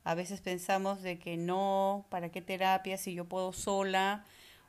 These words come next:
O yo no estoy mal, ¿no? Ellos tienen que hacer lo que yo digo y las cosas tienen que ser así, ¿no? Y no es así.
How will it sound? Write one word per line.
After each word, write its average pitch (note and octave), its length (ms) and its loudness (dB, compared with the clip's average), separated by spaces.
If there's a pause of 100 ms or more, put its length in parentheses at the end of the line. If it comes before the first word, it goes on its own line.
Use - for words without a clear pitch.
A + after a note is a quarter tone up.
(140)
O F3 100 2
yo F#3+ 160 0
no F#3+ 60 0
estoy F#3+ 280 0
mal, F3+ 500 6
¿no? F#3 300 0
Ellos F#3 260 0
tienen G3+ 340 2
que E3 100 -4
hacer E3+ 220 -4
lo E3 120 -4
que D#3+ 120 -6
yo D#3+ 120 -4
digo F3 280 -4
y D#3 120 -2
las D#3 140 -6
cosas G#3 280 -6
tienen F#3+ 240 -4
que F3+ 120 -10
ser F3+ 200 -8
así, E3+ 320 -8
¿no? E3 220 -8 (180)
Y D#3+ 120 -4
no E3 420 4
es D3+ 260 -4
así. C#3 440 -10